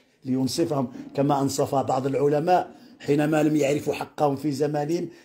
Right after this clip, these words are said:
غيرة وحسدا وحقدا، لكن لما ذهبت تلك الأسباب وجاء الله تعالى بأسباب جديدة ايوا، عرفوا الناس حقهم.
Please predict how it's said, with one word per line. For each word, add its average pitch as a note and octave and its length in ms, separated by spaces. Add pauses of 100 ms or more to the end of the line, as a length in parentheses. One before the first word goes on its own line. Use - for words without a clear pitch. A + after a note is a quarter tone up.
(100)
غيرة D3 460
وحسدا D3 720
وحقدا، F3+ 480 (320)
لكن C#3+ 580 (360)
لما C#3+ 460
ذهبت B2+ 580 (500)
تلك D3 540 (280)
الأسباب E3+ 720 (380)
وجاء D#3 440
الله D3 420
تعالى D3+ 500
بأسباب D3+ 540
جديدة D#3 880 (400)
ايوا، F3+ 360 (600)
عرفوا C#3+ 440
الناس C3 260
حقهم. - 340